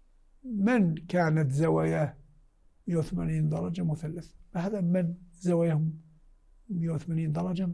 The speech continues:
هو المثلث. كأنك قلت، كأنك قلت المثلث مثلث.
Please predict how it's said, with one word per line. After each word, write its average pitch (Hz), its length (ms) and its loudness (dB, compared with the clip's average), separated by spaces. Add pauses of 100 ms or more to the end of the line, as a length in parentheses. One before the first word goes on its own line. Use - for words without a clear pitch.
هو 196 80 2
المثلث. 208 440 0 (100)
كأنك 151 360 -2
قلت، 165 360 -6
كأنك 156 380 -2
قلت 175 360 -6
المثلث 156 520 -2
مثلث. - 340 -16